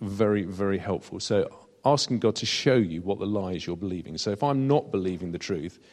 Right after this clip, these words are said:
it's often because I'm actually believing a lie. Okay? Jules did this very well last week, um, so do feel free to get the recording if you haven't heard it. Repent of the lie. So that means change the way you think about the lie.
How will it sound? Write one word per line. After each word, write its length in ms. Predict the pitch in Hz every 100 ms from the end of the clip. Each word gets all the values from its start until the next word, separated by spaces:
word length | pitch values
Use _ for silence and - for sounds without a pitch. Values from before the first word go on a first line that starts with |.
| - -
it's 120 | 90 -
often 380 | 107 - 80 80
because 260 | 85 -
I'm 100 | 87
actually 280 | 85 - 85
believing 420 | 82 82 85 73
a 60 | 76
lie. 340 | 78 69 80 - _ _ _ -
Okay? 300 | - 92 101 _ - - - - - -
Jules 240 | 120 104
did 160 | - 78
this 140 | 90
very 180 | - 80
well 220 | 82 80
last 320 | 78 76 -
week, 140 | 80 76 - 80
um, 220 | 78 78 101 - - - _ _
so 300 | - 80 80 - _ _ _ - -
do 140 | 101
feel 160 | 90 92
free 180 | - 85
to 100 | -
get 160 | 92
the 160 | - 82
recording 400 | 80 - 85 80
if 120 | -
you 80 | 85
haven't 240 | 90 85 - -
heard 240 | - 82
it. 140 | - - - - - - _
Repent 460 | 113 110 151 123 -
of 100 | -
the 80 |
lie. 220 | 82 73 71
So 160 | -
that 180 | - 143
means 300 | 107 98 95
change 460 | - - 131 131 -
the 60 |
way 120 | 107 101
you 120 | 98
think 300 | - 101 92
about 260 | 90 82
the 100 | -
lie. 340 | 87 76 65